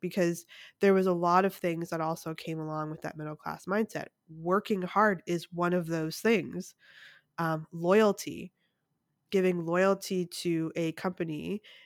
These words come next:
and trusting that they will give you a retirement package, or if you're in the States, like, a four oh one k or whatever. Loyalty is a huge middle class value. Climbing the ladder is a huge middle class value,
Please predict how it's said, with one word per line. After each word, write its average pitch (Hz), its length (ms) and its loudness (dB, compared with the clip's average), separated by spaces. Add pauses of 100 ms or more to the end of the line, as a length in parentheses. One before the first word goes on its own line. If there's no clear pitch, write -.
(140)
and 170 260 0
trusting 175 540 -4
that 165 260 -4
they 160 400 -2
will 156 560 -4 (420)
give 170 180 0
you 170 260 0
a 165 160 0
retirement 190 560 0
package, - 640 -12 (320)
or 160 260 -2
if 165 140 -6
you're 165 160 0
in 160 120 -2
the 160 80 -4
States, 175 360 -6
like, 160 140 -8
a 160 40 -14
four 170 240 -2
oh 165 60 0
one 165 200 -4
k 165 340 -4
or 156 140 -6
whatever. 175 560 -2 (840)
Loyalty 180 800 4
is 165 480 -2
a 170 160 -2
huge 226 420 0
middle 156 220 -4
class - 300 -10
value. - 320 -14 (140)
Climbing 190 540 2
the 190 160 4
ladder 196 640 2 (560)
is 196 180 4
a 202 120 6
huge 233 440 4
middle 170 200 0
class 160 340 -8
value, - 520 -12